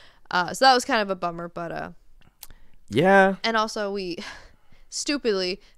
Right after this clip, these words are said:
Speaker 1: picked the first food place that we saw 'cause I was
Speaker 2: Hungry.
Speaker 1: starving. Um, and it was the most chaotic, like, and also disorganized thing ever. It was, and the food was not good anyway. It was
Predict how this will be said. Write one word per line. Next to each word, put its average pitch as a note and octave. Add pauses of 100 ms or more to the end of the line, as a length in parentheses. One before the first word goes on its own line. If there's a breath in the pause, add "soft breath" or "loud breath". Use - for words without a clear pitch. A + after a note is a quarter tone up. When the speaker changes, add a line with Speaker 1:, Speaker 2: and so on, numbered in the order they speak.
Speaker 1:
picked A3
the G3+
first G#3
food G#3
place F#3+
that E3+
we F3 (400)
saw F3 (380)
'cause G3
I F3
was E3 (840)
Speaker 2:
Hungry. G#2+
Speaker 1:
starving. D3+ (500 soft breath)
Um, E3+ (180)
and F3+
it D3
was F3
the F3+
most F3
chaotic, E3+
like, E3
and F3
also E3+
disorganized D#3+ (480)
thing E3+
ever. D#3+
It F3
was, E3 (640)
and F#3+
the F3+
food F#3
was E3+
not D#3+
good E3+
anyway. E3+
It -
was -